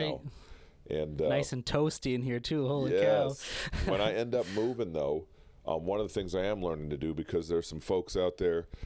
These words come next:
Speaker 2: that sing some amazing music, and I've gotta do a podcast with them here
Speaker 1: Oh,
Speaker 2: soon,
Speaker 1: yeah, yeah.
Speaker 2: and they're long distance.
Speaker 1: Oh, okay.
Speaker 2: So I definitely wanna do one with them, and, uh,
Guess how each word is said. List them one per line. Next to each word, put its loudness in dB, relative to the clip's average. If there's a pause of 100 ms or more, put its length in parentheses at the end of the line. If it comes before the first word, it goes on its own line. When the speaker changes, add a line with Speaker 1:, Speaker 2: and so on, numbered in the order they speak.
(220)
Speaker 2:
that 2
sing 0
some 0
amazing 0
music, -2 (300)
and -2
I've -2
gotta 2
do -2
a 0
podcast -2
with -4
them 0
here -2
Speaker 1:
Oh, -6
Speaker 2:
soon, -2
Speaker 1:
yeah, -6 (340)
yeah. -2
Speaker 2:
and -4
they're 2
long -2
distance. -6 (180)
Speaker 1:
Oh, -6
okay. -10
Speaker 2:
So 0
I 0
definitely -2
wanna -2
do -2
one -4
with -6
them, -2 (480)
and, -2
uh, 2